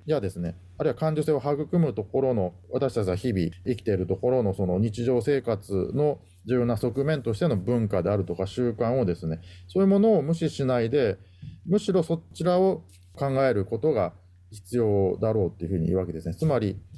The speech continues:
何かこう絶対的普遍的な物差しで測ろうとしてもこぼれ落ちてしまうような人間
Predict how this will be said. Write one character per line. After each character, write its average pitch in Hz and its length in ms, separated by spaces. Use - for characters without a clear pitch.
何 175 240
か 117 160
こ 101 140
う 87 60
絶 131 200
対 160 160
的 147 240
普 139 100
遍 160 140
的 160 180
な 143 60
物 170 280
差 170 180
し 139 100
で 120 80
測 110 260
ろ 143 120
う - 20
と 117 120
し - 80
て 131 120
も 101 100
こ 123 160
ぼ 143 140
れ 147 100
落 165 180
ち - 220
て 117 100
し 104 140
ま 101 180
う 101 80
よ 101 160
う - 40
な 82 180
人 120 180
間 110 460